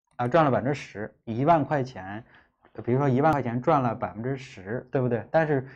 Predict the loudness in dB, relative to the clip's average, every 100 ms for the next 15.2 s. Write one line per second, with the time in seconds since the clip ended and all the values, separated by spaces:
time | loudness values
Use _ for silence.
0 | -4 -2 2 2 2 0 0 0 0 0
1 | 0 -4 -6 -8 -12 -8 -6 -8 -4 -2
2 | -2 -4 -10 -6 -8 -8 -20 _ -4 -2
3 | -2 0 -2 -2 -4 -4 -8 _ _ _
4 | -6 0 2 2 0 -8 -12 _ _ -4
5 | 0 4 4 4 2 0 -2 -4 -2 0
6 | 0 0 -2 -4 -4 -2 -2 0 -2 -2
7 | -6 -12 -12 -14 -12 -8 -8 -8 -8 -8
8 | -8 -12 -20 _ -2 2 4 2 2 0
9 | -2 -6 -10 -12 -14 -18 -18 _ _ _
10 | _ 6 6 6 6 6 4 -2 _ -4
11 | 2 4 2 2 6 6 6 2 -2 0
12 | -2 -2 -2 -4 -6 -8 -10 -10 -10 -14
13 | _ _ 2 4 4 4 2 0 -10 -20
14 | -20 -20 -20 -20 _ _ _ 4 4 2
15 | -4